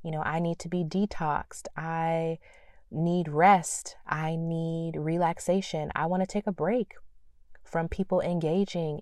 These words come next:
in my holy of holies. S-, I, you've given way too many people access to this sacred space, and I'm tired." There's gonna be things that she's gonna say to you, or maybe she was violated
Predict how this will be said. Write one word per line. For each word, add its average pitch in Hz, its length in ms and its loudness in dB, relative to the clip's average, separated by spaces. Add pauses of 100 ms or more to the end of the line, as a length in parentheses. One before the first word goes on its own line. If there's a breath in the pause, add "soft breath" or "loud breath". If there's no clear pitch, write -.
in 165 560 -2 (720)
my 156 600 0 (100)
holy 151 360 0
of 165 100 -4
holies. 208 600 -2 (580 soft breath)
S-, - 260 -16 (280)
I, 147 120 4
you've 165 260 2
given 170 300 0
way 147 200 4
too - 140 -2
many 175 140 2
people 180 260 -2
access 185 460 0
to 156 120 -2
this 156 160 -4
sacred 160 380 -4
space, 214 380 -2
and 147 180 -6
I'm 151 100 -6
tired." 196 600 -4 (440 loud breath)
There's 185 160 4
gonna 254 200 2
be 220 120 4
things 175 360 -2
that 160 120 -2
she's - 180 -6
gonna 156 200 -4
say 190 260 -2
to - 160 -6
you, 147 80 -2
or 165 240 0
maybe 165 280 0
she 190 180 -4
was 190 160 2
violated 180 840 0